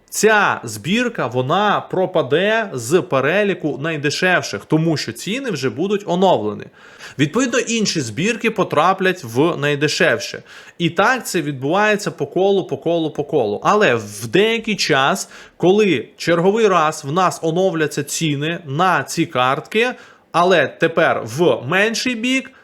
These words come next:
ця збірка знов потрапить до переліку найдешевших. І,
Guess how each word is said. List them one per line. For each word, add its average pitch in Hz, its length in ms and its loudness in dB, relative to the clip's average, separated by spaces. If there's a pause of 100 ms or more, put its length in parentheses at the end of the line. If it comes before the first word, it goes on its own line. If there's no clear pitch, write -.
ця 240 180 2
збірка 247 460 -2
знов 240 340 2
потрапить 220 540 0
до 180 100 2
переліку 220 540 2
найдешевших. 208 640 0 (180)
І, 185 340 0